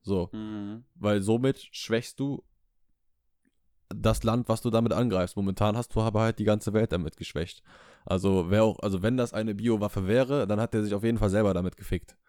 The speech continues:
Speaker 1: So,
Speaker 2: Ja.
Speaker 1: also wenn man, ne, diese Theorien, die darüber gehen, das ist ja irgendwie, ah, von Amerika, bla, bla, bla. Oder
Speaker 2: Ja.
Speaker 1: Trump hätte das gemacht, um China zu schwächen und so.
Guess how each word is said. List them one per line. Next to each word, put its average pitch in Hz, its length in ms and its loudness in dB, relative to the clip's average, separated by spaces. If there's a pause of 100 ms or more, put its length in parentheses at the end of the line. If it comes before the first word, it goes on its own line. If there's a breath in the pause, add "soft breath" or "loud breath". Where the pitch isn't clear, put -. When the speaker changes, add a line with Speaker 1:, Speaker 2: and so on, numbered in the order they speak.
(540 soft breath)
Speaker 1:
So, 98 160 -2
Speaker 2:
Ja. 92 200 -2 (140)
Speaker 1:
also 98 320 2
wenn 110 160 2
man, 104 420 -2
ne, 113 360 0
diese 110 240 0
Theorien, 110 380 -2
die 107 80 -6
darüber 101 360 -2
gehen, 98 320 -2
das 87 160 -4
ist 92 100 -10
ja 95 80 2
irgendwie, 92 320 2
ah, 95 200 -2
von 92 140 -4
Amerika, 98 520 -2
bla, 92 300 0
bla, - 20 0 (300)
bla. - 20 -12 (1160 soft breath)
Oder 98 120 0
Speaker 2:
Ja. 98 40 2
Speaker 1:
Trump 110 300 6
hätte 110 180 8
das 104 160 2
gemacht, 107 320 0
um 95 100 0
China 113 280 2
zu - 120 -4
schwächen 110 380 2
und 101 140 2
so. 104 400 4